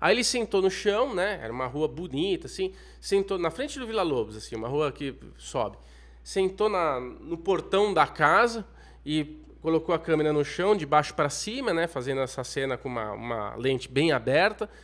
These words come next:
"Pô, o que que você acha?" Tal, "Beleza, beleza." Chamei todo mundo. E a gente tava lá em quinze pessoas na frente desse portão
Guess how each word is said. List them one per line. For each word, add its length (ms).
"Pô, 80
o 60
que 100
que 80
você 120
acha?" 360
Tal, 180
"Beleza, 400
beleza." 360
Chamei 260
todo 220
mundo. 300
E 40
a 60
gente 160
tava 200
lá 160
em 120
quinze 400
pessoas 760
na 140
frente 340
desse 220
portão 600